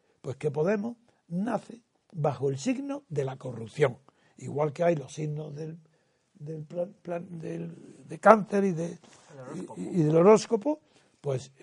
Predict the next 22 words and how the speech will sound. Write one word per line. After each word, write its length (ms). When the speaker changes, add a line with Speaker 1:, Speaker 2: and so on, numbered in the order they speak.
Speaker 1:
Pablo 280
Iglesias 360
ha 40
nacido 520
bajo 320
el 100
signo 580
de 420
la 340
corrupción 720
y 140
está 340
corrompido 840
an-, 400
desde 280
el 100
primer 420
día, 500
pero 220
con-, 380
corrompido 560
gravísimamente. 1200